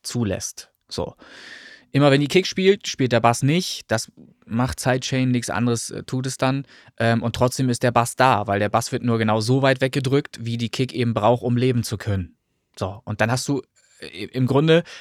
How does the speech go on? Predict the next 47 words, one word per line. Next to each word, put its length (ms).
ein 100
massives 520
Konstrukt 580
von 340
Bassanteil 840
Low-End 500
in 120
deinem 320
Mix. 260
Du 80
hast 220
immer 160
eine 160
Kick 260
da, 180
du 120
hast 160
immer 160
einen 100
Bass 240
da, 240
was 100
spielt. 440
Und 160
so 100
kannst 320
du 140
eigentlich 440
x-beliebig 600
viele 240
Bässe 260
da 140
reinmischen. 520
Es 100
macht 200
nur 80
irgendwann 320
keinen 220
Sinn 160
mehr, 140
weil 100
du 80
irgendwann 360
halt 160
den 120
ganzen 260
Matsch 300